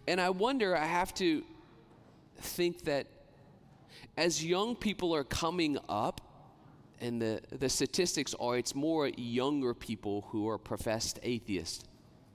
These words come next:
As young people are coming up, I wonder if more and more of them are doubting that there is a God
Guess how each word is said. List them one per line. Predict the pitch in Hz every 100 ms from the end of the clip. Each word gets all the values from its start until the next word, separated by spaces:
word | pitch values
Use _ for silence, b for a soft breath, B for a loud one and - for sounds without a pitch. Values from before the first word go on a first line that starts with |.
| - - B B -
As | 170 170
young | 185 220
people | 226 226 214
are | 208
coming | - 175 170 165
up, | 160 -
I | 151 156
wonder | 165 190 247 202 147 156 170 B B B
if | 170 -
more | 170 180 202 302
and | 254
more | 175 170
of | 170
them | 165 160 -
are | 139
doubting | 131 117 151 135 156 185 180
that | 151 -
there | 139 147
is | 139
a | 131
God | 120 117 117 110 110